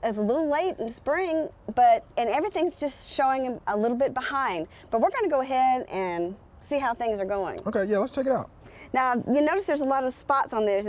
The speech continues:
Speaker 1: but the new
Speaker 2: Mm-hmm.
Speaker 1: foliage is what I look at, and it looks good.
Speaker 2: Yeah.
Speaker 1: In fact, it's actually blooming.
Speaker 2: It's a nice flower.
Speaker 1: Okay. Uh, and then the, the,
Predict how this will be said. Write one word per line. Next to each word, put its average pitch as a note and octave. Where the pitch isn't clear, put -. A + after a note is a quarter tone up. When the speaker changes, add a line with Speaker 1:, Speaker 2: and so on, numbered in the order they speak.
Speaker 1:
but A3+
the A3
new D4
Speaker 2:
Mm-hmm. -
Speaker 1:
foliage E4
is G#3
what A3
I B3
look G3
at, E3
and E3
it D4
looks A3
good. F3
Speaker 2:
Yeah. E2+
Speaker 1:
In A#3
fact, D4
it's C4
actually C4+
blooming. D4
Speaker 2:
It's -
a B2+
nice A2
flower. A#2
Speaker 1:
Okay. F#3
Uh, A3+
and C4
then C#4
the, B3
the, A3